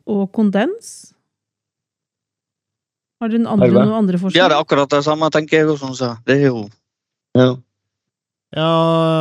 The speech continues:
Speaker 4: um, <laughs> nei,
Speaker 1: Har du
Speaker 4: det
Speaker 1: noen
Speaker 4: blir jo fort det samme. Mm.
Speaker 3: Det er
Speaker 2: Ja,
Speaker 3: varmetap.
Speaker 2: men varme, varmetap er jo økonomi, ikke sant? Det handler om penger.
Speaker 1: Mm.
Speaker 4: Mm.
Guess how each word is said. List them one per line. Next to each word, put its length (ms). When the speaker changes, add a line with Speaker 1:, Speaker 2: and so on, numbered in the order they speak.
Speaker 4:
um, 300
<laughs> 640
nei, 140
Speaker 1:
Har 20
du 80
Speaker 4:
det 60
Speaker 1:
noen 280
Speaker 4:
blir 200
jo 80
fort 180
det 140
samme. 320
Mm. 260
Speaker 3:
Det 60
er 80
Speaker 2:
Ja, 220
Speaker 3:
varmetap. 400
Speaker 2:
men 240
varme, 480
varmetap 640
er 80
jo 140
økonomi, 400
ikke 200
sant? 220
Det 80
handler 300
om 100
penger. 480
Speaker 1:
Mm. 80
Speaker 4:
Mm. 220